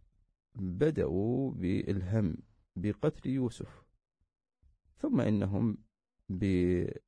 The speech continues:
بالناصح والعاقل منهم عندما أرشدهم إلى إبعاد يوسف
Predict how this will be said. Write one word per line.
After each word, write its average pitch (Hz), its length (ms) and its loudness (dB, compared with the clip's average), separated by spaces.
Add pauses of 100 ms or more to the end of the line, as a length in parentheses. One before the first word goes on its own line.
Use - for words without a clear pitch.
(420)
بالناصح 98 880 0 (580)
والعاقل 90 720 2
منهم 120 400 0 (800)
عندما 117 420 4
أرشدهم 92 720 0
إلى - 400 2
إبعاد 139 380 0
يوسف 87 600 -2